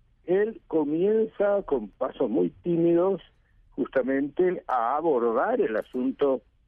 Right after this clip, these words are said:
de los abusos sexuales. Eh, no podemos olvidar que condena a silencio a Marcial Maciel, etcétera, de los Legionarios de Cristo, etcétera. Entonces,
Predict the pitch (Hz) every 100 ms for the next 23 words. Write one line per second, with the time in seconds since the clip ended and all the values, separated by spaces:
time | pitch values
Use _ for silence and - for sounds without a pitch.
0 | _ - 110 120 123 127 123 123 113 120
1 | 107 113 - 117 - - - 135 135 139
2 | 180 185 - _ _ _ _ 107 110 117
3 | 131 135 127 127 123 117 113 110 110 110
4 | 123 120 117 107 104 104 101 101 104 113
5 | 117 123 117 107 - 104 107 107 113 -
6 | 110 101 90 87 117 107 104 92 - 143
7 | 196 175 131 - 185 190 151 117 113 101
8 | 107 104 110 113 113 101 104 131 156 -
9 | 113 - 131 - - - _ _ - 202
10 | - 196 165